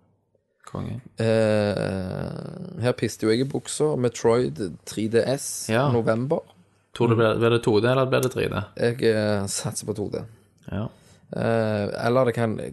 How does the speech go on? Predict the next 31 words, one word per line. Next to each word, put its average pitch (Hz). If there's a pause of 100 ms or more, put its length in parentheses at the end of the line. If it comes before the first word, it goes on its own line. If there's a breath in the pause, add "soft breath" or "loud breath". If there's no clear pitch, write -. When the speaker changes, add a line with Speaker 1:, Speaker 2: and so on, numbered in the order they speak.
Speaker 2:
kan 127
også 127
godt 123
være 113
at 113
de -
kan 107
kjøre, 98
eh, -
GameCube-stilen. 104
Speaker 1:
Ja, 110 (140)
ja. 101
Speaker 2:
Det 107
kan 120
også 104
funke 101
veldig 95
godt. -
Speaker 1:
Det 98
kan 127
funke, 117
det. 117
Speaker 2:
Eh, 117 (100)
po-, 131
eh, 107 (560)
Pokken 151 (120)
Fighter, - (460)
Speaker 1:
Mm. 110 (520)
Speaker 2:
eh, 107
Wii 104
U, 131